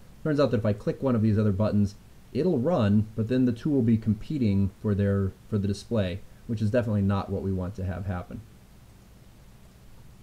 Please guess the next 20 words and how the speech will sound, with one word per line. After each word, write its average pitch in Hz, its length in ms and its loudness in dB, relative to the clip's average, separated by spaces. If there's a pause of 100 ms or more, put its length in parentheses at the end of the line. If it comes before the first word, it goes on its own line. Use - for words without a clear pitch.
(1200)
So - 80 -4
let's 190 120 -4
run 175 140 2
it 190 60 0
again, 123 320 -2 (220)
and 180 100 -2
let's 208 180 -2
see 214 120 0
what 175 140 -2
a 165 40 -4
selection 151 520 -4
sort 95 240 -6
does. - 260 -10 (1040)
Now, 131 100 -6
a - 20 -6
selection 254 480 -4
sort 160 240 -2
in 131 80 -2
some 143 200 -6
ways 131 360 0